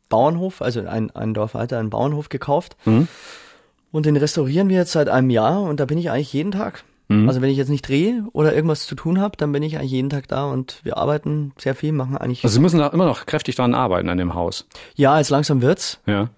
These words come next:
Speaker 1: Aber das wurde kernsaniert. Also da kam der Boden raus und wir mussten mit dem Minibagger alles rausbaggern.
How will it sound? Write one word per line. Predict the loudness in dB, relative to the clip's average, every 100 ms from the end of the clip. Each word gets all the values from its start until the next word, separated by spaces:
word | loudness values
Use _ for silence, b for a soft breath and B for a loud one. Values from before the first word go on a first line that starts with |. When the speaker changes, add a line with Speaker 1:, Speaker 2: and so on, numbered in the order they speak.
| _ _
Speaker 1:
Aber | 0 2 4 2 0
das | -6 0
wurde | 0 0
kernsaniert. | 2 0 2 0 -2 -4
Also | -6 -4
da |
kam | -2 0
der | 2
Boden | 2 2
raus | 0 2 0 0
und |
wir | -2
mussten | -2 -2
mit | 2
dem | 4
Minibagger | 4 4 0 0
alles | -2 -2 -2
rausbaggern. | -4 -2 -4 -2 -2 -4